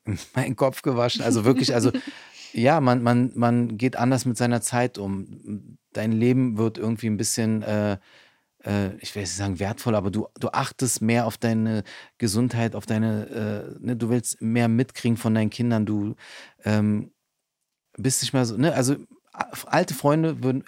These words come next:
Speaker 1: hätten mich früher so als, oder beschreiben mich früher als Draufgänger, so, ne,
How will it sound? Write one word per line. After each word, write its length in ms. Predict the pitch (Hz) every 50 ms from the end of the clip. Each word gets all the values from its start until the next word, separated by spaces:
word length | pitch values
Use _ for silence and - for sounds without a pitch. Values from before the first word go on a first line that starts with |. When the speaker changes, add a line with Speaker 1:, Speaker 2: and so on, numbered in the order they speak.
| _ _ _
Speaker 1:
hätten 200 | - 123 123 131 131
mich 140 | 131 123
früher 240 | - - 123 123 127 110
so 80 | 120
als, 240 | 110 110 104 - -
oder 160 | - 98 104
beschreiben 480 | 90 90 - - - 110 113 120 117 110
mich 180 | 110 110 -
früher 300 | - - - 107 107 104
als 180 | 90 95 95 -
Draufgänger, 720 | - 113 - 92 98 104 - - 107 95 90 85 82 92 - _
so, 260 | - 101 98 92 87
ne, 220 | - 104 107 107